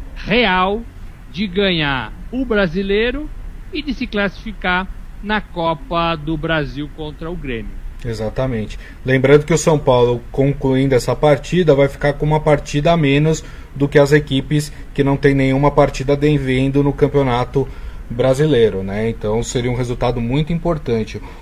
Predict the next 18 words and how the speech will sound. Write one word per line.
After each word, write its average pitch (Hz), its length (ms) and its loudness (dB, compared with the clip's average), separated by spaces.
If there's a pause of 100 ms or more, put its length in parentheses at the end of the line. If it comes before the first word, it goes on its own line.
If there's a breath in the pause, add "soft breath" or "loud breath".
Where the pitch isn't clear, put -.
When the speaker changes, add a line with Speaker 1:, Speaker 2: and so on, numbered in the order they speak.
(140 loud breath)
Speaker 2:
O, 131 420 0
o 127 60 4
Adi 151 200 6
Armando 147 320 4
fala 147 240 6
que 147 100 -2
o - 20 4
São 139 240 2
Paulo 147 320 6
hoje 143 200 8
assume 135 320 2
a 123 40 0
liderança, 123 720 2
tá 156 240 2
fácil, 139 640 -2
na 123 100 -4
opinião 117 460 -4
dele. 147 480 0